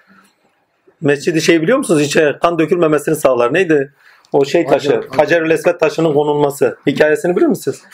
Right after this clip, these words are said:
Speaker 1: Kabileler şey derler, Hacer, yani Kabe yıkanıyor veyahut da bir şeyler oluyor, bir duvarı inşa ediliyor. Hacer-ül Esved'in ya da yeri değiştiriliyor bir şekilde. Hani bir Ye-, Yemen, Yürrük-ü Yemeni'de yeri vardı, sonradan öbür tarafa taşınması var.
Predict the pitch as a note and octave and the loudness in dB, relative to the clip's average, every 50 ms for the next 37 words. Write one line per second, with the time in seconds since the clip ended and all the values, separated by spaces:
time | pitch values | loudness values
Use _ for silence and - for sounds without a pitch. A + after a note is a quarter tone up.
0 | - - - - _ _ _ - E3 E3 E3 F3+ F#3+ G3 G#3 G3+ G3 F3+ - - | -20 -20 -20 -20 _ _ _ 0 0 0 2 2 0 2 2 2 0 -2 -6 -14
1 | _ _ - - _ - - G3+ G#3 G3+ F3 D#3 C3+ B2 A#2+ A2+ A2 - - - | _ _ -20 -18 _ -2 2 2 4 4 4 2 2 2 0 0 -2 -4 -10 -20
2 | - - _ _ - E3+ D#3+ E3 F#3+ F#3 F3+ D#3+ - F3 D#3 D#3+ D#3+ D3+ D#3 - | -20 -20 _ _ -2 -2 0 2 0 0 0 0 0 0 0 0 0 -2 0 0
3 | G3 G3+ F#3 F#3 F3+ F3+ F3+ F#3+ F#3+ F3 D3 C#3 D#3 E3 D#3+ D#3+ F3+ E3 D#3 - | 0 2 2 2 2 2 2 0 0 0 0 2 2 2 2 0 -2 -2 0 0
4 | G3+ F#3 F#3+ F#3 E3 C3+ A2+ A#2 B2+ C3 C3 C#3 E3+ D3+ D#3 E3+ E3+ E3+ F3 E3+ | 2 2 4 2 2 2 0 0 0 0 0 0 0 2 2 2 4 4 2 0
5 | D3+ - - C3 A#2+ A#2 C3+ D#3+ G3 G#3 B3 - _ - - - - - - F3+ | 0 0 0 0 0 0 0 0 0 0 -2 -4 _ -20 -20 -20 -10 -6 -2 0
6 | E3+ G3+ G3 F3+ F3+ E3+ - F3+ F3 F3 G#3+ F#3+ F#3+ F#3 F#3+ F#3 F#3+ F#3 F3 F3+ | 0 0 2 0 0 0 0 -2 0 0 2 2 2 2 2 2 2 2 2 2
7 | E3 C#3+ A#2+ A#2 - - B2 A#2 A#2 G#2 - - A2 A#2+ B2 B2 C3+ C#3 C#3 C#3 | 0 0 -2 -2 -4 -2 -2 0 -2 0 0 -2 0 2 0 0 0 0 -2 -2
8 | C#3 C3+ D3+ D3+ D#3 D3 D3 C#3+ - - - D3 D3+ D#3+ D#3+ D3+ D#3 C3+ C3+ - | 0 0 0 2 2 0 -2 -4 -6 -8 -4 0 2 2 2 2 0 0 -4 -4
9 | C3 C#3 D3+ D3+ D#3+ D#3+ D#3 D#3+ D#3 D3+ C#3+ D3+ D3+ D3 E3 D#3+ - D#3+ D3+ D3+ | -2 -2 0 0 0 0 -2 -2 -4 -2 -2 0 0 0 0 -2 0 0 2 2
10 | D3+ D3+ D3+ D3+ D#3 D3 D#3+ D3+ C#3+ C3+ C3 B2 B2 B2 B2 - G3 G3 G3 - | 2 0 0 -2 -2 0 0 0 0 0 0 2 2 0 0 2 0 0 0 0
11 | E3 D#3 D3 D3 D#3+ D#3+ D#3 D#3 D3 D3 - - D3 C#3 - C#3+ - - C3+ - | 0 0 0 0 0 0 0 0 -2 -2 0 0 0 0 0 -2 -2 -2 -2 0
12 | D3 C#3 C#3 C3+ - C#3 A#2 G2+ | 0 0 0 0 0 -2 -4 -4